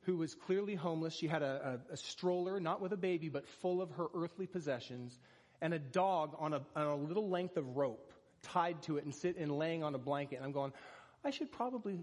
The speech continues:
go out there because the kids are gonna start coming across, and I'm, you know, just see if we can help." And just as I'm looking, I see Byron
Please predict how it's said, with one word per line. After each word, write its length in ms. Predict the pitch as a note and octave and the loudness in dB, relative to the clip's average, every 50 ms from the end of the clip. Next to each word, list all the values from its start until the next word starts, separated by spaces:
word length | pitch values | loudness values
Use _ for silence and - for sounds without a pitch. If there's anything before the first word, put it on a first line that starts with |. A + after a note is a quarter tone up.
| - | -4
go 140 | - E3+ F3 | 0 2 2
out 240 | E3+ E3+ F#3 F3 - | 2 2 0 0 0
there 120 | D#3+ C#3+ | 0 0
because 280 | C#3+ D3 C#3 - D3 C3+ | 0 0 -2 -2 -2 -4
the 60 | C#3+ | -6
kids 280 | - - - F#3 F3 E3+ | -4 0 0 0 2 0
are 20 | |
gonna 140 | E3 E3+ D#3+ | -2 -2 -2
start 240 | - - D#3+ - - | -2 -4 -6 -4 -4
coming 220 | - D#3+ D#3 D3 | -2 -2 -2 -2
across, 400 | D3 D3 - D#3+ D3 D3 C#3+ - | -2 -2 0 0 2 2 0 -2
and 100 | E3 D3 | -2 0
I'm, 160 | C#3+ D#3+ F3 E3+ - - - F#3 - | 0 0 -2 -4 -10 -12 -10 -8 -6
you 140 | D3+ F#3 D#3+ | -4 -2 -2
know, 120 | D3 C#3+ D3 | -2 -2 -2
just 220 | D3+ D3 - - | -4 -8 -8 -6
see 200 | - F3+ F3+ E3+ D3+ D#3 - A#3 C4+ - | -4 -4 -4 -4 -6 -8 -12 -12 -4 -2
if 160 | F#3+ D#3+ - | -2 0 0
we 80 | - E3 | 0 0
can 160 | - D#3 C#3 | 0 -2 -4
help." 380 | B2+ A#2 F3+ F3 C3+ - - - - - - - - _ _ - | -2 0 2 2 0 0 -4 -12 -18 -20 -20 -20 -20 _ _ -2
And 160 | D3+ D#3+ C#3 | -2 -2 -2
just 320 | - - G3 G#3 G#3 - | 0 0 0 0 0 -2
as 100 | B3+ G#3 | -4 -2
I'm 220 | A#3+ A#3 G#3+ F#3+ F#3+ | -2 0 0 2 2
looking, 240 | F#3+ F3+ - F3 | 2 2 0 0
I 80 | D3 C#3 | -2 -2
see 180 | - - F3+ D#3 | -2 -4 -4 0
Byron 520 | C3+ D3 D3 E3 E3+ E3 D3 C3 A2+ A2 | 2 2 4 4 2 2 0 -2 -2 -4